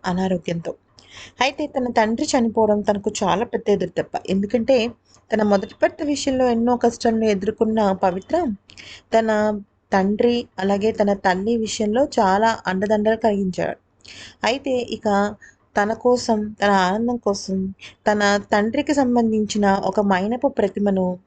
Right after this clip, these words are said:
చంద్రకాంత్ ఇవ్వడం జరిగింది. అయితే ఇక పవిత్ర జయరాంకు తను ఇచ్చిన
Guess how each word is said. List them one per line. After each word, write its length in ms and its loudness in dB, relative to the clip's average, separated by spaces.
చంద్రకాంత్ 580 2
ఇవ్వడం 300 0
జరిగింది. 420 -2
అయితే 300 -2
ఇక 160 -4
పవిత్ర 420 2
జయరాంకు 680 2
తను 220 0
ఇచ్చిన 300 0